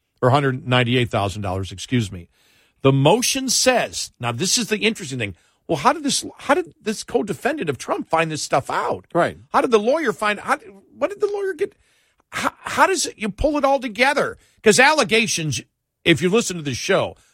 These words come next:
Speaker 1: I don't care whether the allegation comes from a Republican or comes from a Democrat, an allegation to us on this show on Red Eye means nothing. It's,
Speaker 2: You're
Speaker 1: you
Speaker 2: gonna
Speaker 1: know,
Speaker 2: have to have, have something that
Speaker 1: you,
Speaker 2: backs it up.
Speaker 1: yeah, you gotta give us something.
Speaker 2: Yeah.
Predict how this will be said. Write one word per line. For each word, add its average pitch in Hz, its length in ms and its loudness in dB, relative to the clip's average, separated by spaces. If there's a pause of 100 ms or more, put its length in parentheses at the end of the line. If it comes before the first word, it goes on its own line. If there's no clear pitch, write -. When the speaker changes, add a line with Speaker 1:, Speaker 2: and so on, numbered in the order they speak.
(100)
Speaker 1:
I 165 40 6
don't 190 140 2
care 170 140 0
whether 147 120 0
the 135 120 2
allegation 135 480 0
comes 127 240 -2
from 117 140 -6
a 104 100 -8
Republican 156 520 2
or 127 60 -2
comes 127 240 -4
from 113 140 -8
a 107 40 -6
Democrat, 107 560 -2 (280)
an 135 100 0
allegation 156 720 0
to - 220 -12
us 135 360 0
on 120 160 0
this 143 140 0
show 131 240 0
on 110 140 -2
Red 127 160 2
Eye 92 120 -4
means 92 300 -10
nothing. 107 340 -2 (640)
It's, 120 300 0
Speaker 2:
You're 123 100 2
Speaker 1:
you 127 40 4
Speaker 2:
gonna 131 120 4
Speaker 1:
know, 123 60 2
Speaker 2:
have 120 240 -4
to 127 100 2
have, 127 200 -2
have 120 260 -2
something 151 540 0
that 120 100 0
Speaker 1:
you, 139 120 2
Speaker 2:
backs 117 260 -2
it 101 60 -2
up. 85 120 -8
Speaker 1:
yeah, 127 120 -2
you 120 140 -2
gotta 160 320 6
give 147 160 -2
us 135 120 -2
something. 120 580 0
Speaker 2:
Yeah. 101 140 -6